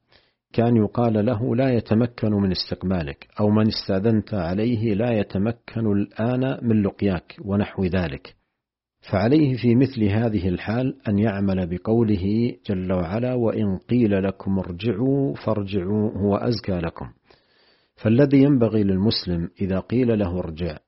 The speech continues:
أو قيل له: "صاحب البيت لا يستطيع استقبالك"، أو أنه غير متهيئ، أو نحو ذلك مما يؤدي هذا المعنى، أن يرجع امتثالا للأمر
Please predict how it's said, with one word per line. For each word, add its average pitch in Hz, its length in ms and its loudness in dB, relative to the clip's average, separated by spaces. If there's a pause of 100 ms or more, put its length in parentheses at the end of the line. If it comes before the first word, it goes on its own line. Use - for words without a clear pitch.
(140)
أو 95 120 -2
قيل 110 420 0
له: 92 240 -2
"صاحب 98 480 -4
البيت 98 460 0
لا 92 260 -2
يستطيع 110 580 -2
استقبالك"، 95 960 -4 (540)
أو 95 160 0
أنه 107 460 2
غير 113 320 4
متهيئ، 101 840 0 (140)
أو 92 100 -2
نحو 107 280 -2
ذلك 110 480 -2
مما 104 400 0
يؤدي 113 560 0
هذا 95 260 -2
المعنى، 127 480 -2 (520)
أن 104 140 2
يرجع 104 560 0 (240)
امتثالا 104 600 0
للأمر 90 800 -2